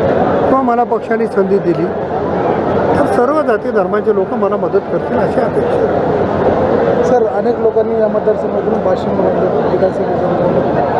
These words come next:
Speaker 2: निवडणुकीसाठी अनेक जणांनी बाशिंग बांधून आहेत, त्यांना काय, काय
Speaker 1: विषय असा आहे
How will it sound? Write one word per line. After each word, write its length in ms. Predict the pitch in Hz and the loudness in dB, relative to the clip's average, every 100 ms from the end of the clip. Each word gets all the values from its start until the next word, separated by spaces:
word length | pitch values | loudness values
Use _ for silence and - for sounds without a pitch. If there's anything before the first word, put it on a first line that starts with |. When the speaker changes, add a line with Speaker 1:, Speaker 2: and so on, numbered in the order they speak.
| - - 185 | 0 0 4
Speaker 2:
निवडणुकीसाठी 680 | 220 247 254 269 226 240 254 | 4 4 0 0 0 0 0
अनेक 300 | 247 208 233 | 0 0 0
जणांनी 360 | 214 226 220 233 | 0 2 2 2
बाशिंग 400 | 208 196 226 214 | 0 0 0 2
बांधून 240 | 208 196 | 0 0
आहेत, 300 | 190 180 175 | -4 -2 -2
त्यांना 340 | 226 226 202 208 | -2 0 0 0
काय, 200 | 202 196 | 0 -2
काय 760 | 185 - 175 185 175 - 185 | -2 -2 0 0 0 0 2
Speaker 1:
विषय 180 | 220 214 | 2 2
असा 280 | 247 208 254 | 0 2 2
आहे 240 | 214 185 | 2 2